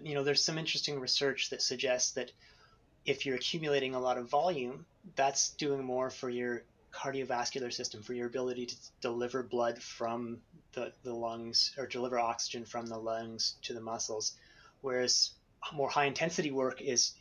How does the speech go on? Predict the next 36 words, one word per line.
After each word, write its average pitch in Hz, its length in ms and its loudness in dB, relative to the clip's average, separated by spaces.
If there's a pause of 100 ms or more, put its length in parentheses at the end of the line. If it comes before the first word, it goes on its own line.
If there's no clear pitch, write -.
it 143 160 -8
may 127 200 0
be, 123 320 -2 (420)
uh, 113 300 -2 (560)
stimulating 123 840 2
your, 120 260 -2
your 123 140 -2
muscles 143 400 2
to 120 140 -2
adapt 107 400 -2
more. 104 220 -6
So - 140 -2
your 113 140 -2
ability 120 360 -2
of 110 100 -2
your 110 120 -6
muscles 113 480 0
to, 110 360 -4 (520)
to, 113 140 0 (260)
to 110 180 -4 (240)
generate 123 400 0
power 117 480 4
and 113 160 -4
to - 120 -2
extract 117 480 -4
oxygen 120 460 -4
from 120 200 -6
the 113 60 -8
bloodstream. 120 520 -2 (320)
So, 127 340 6 (840)
you - 100 0
know, 117 60 0 (100)
you, 147 200 2
you 143 120 -2
could 190 240 6
say 139 360 4